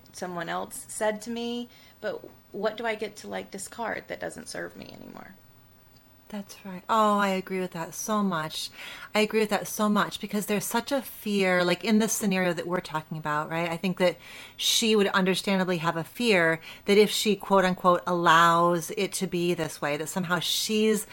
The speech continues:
Speaker 2: a sucker or she's a fool or she's a doormat. And if they have the privilege of somebody who's right up next to them, a therapist or a
Speaker 1: Mm-hmm.
Speaker 2: coach, the, the therapist or coach can say, "But how do you feel?
Speaker 1: Mm-hmm.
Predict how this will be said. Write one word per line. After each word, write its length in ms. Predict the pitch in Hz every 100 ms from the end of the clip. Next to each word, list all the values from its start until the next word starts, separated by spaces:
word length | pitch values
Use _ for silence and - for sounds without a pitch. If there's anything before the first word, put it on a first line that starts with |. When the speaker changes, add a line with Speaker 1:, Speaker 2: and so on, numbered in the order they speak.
| - - 180
Speaker 2:
a 60 |
sucker 420 | - 180 165 160
or 180 | 160 165
she's 500 | 156 - 220 208 208
a 100 | -
fool 460 | 170 - 165 160 160
or 120 | 165
she's 360 | - - 220 196
a 120 | 185
doormat. 580 | 175 151 151 147 147 - - - - -
And 180 | 202 208
if 240 | 214 208 -
they 160 | 196
have 460 | 165 175 170 165 160
the 80 | 175
privilege 420 | - 185 170 175
of 80 | 160
somebody 340 | 175 165 165
who's 240 | 156 156
right 240 | 180 196 226
up 180 | 190 -
next 240 | 165 160 -
to 40 |
them, 160 | 160 156
a 80 | 170 -
therapist 480 | 170 160 175 160 -
or 80 | 160
a 40 |
Speaker 1:
Mm-hmm. 140 | -
Speaker 2:
coach, 380 | 185 151 151 - - - - - - - - - -
the, 180 | 214 - 113
the 100 | 208
therapist 380 | 214 226 220 220
or 40 |
coach 160 | 214 214
can 120 | 233
say, 120 | 208
"But 140 | 220 -
how 240 | - 247
do 60 | 240
you 160 | 214
feel? 260 | 208 202 -
Speaker 1:
Mm-hmm. 140 | -